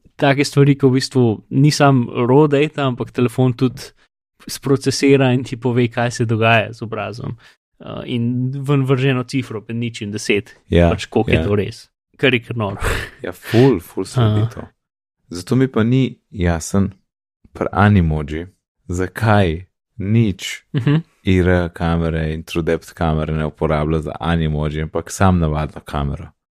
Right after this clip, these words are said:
Speaker 2: Ker oni tega niso tako predstavili,
Speaker 1: Ja,
Speaker 2: ne, ker Animoji
Speaker 1: to sem
Speaker 2: ne
Speaker 1: tudi jaz
Speaker 2: dela
Speaker 1: razmišljal.
Speaker 2: ponoči in ti prav napiše, eh,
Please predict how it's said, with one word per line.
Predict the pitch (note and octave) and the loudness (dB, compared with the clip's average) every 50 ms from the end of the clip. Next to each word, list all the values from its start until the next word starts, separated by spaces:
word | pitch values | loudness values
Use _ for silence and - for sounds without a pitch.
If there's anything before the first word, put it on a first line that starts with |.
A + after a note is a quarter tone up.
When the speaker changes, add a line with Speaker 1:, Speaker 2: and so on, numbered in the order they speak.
| _ _ | _ _
Speaker 2:
Ker | - F#2+ - | -8 -6 -4
oni | - F2 F#2+ F#2+ G#2+ A2+ | 0 2 2 4 2 2
tega | A2+ - C3+ B2 A#2 G#2 | 0 -2 -4 0 0 2
niso | G2+ A2+ A2+ - - | 2 0 0 -2 -8
tako | E2 - - F2 D#2 | -12 -6 -8 -8 -8
predstavili, | - - D2+ - - - - E2 D2+ C#2+ C#2+ - | -8 -14 -18 -18 -20 -10 -6 -6 -4 -2 0 2
Speaker 1:
Ja, | D3 C#3+ C3+ | 4 2 2
Speaker 2:
ne, | E2+ F#2 | 0 -4
ker | - - F2+ | -4 -2 -2
Animoji | F2+ F2+ F2+ F2+ F2+ F#2 G2+ A#2 C3 C3 | 0 2 2 2 2 2 2 2 0 0
Speaker 1:
to | A#2 A#2 | 0 0
sem | A#2 A2 | 2 2
Speaker 2:
ne | G#2+ | 2
Speaker 1:
tudi | G#2 G2 F#2+ G2+ | 0 0 2 2
jaz | G2+ G#2 | 2 2
Speaker 2:
dela | G2 F#2 - | 0 0 -2
Speaker 1:
razmišljal. | D#3 C#3 C3+ C#3 D3+ D3+ C#3 - - - A2 A2 C3 | 0 0 0 0 0 0 -2 -4 -6 -8 -6 -6 -2
Speaker 2:
ponoči | C3+ G2 F#2+ E2 D2 C#2+ D2+ - - | 0 2 2 2 2 0 -4 -8 -12
in | D2+ C#2 | -12 -10
ti | - - | -12 -14
prav | - - A2 A2 G#2 F#2+ | -8 -2 2 2 2 2
napiše, | F2+ E2+ D#2+ - _ G2 F2+ F2 - - E2 | 0 -2 -4 -8 _ -12 -10 -10 -6 -6 -6
eh, | D#2 D2+ D2 - - - - | -4 -4 -8 -10 -12 -8 -4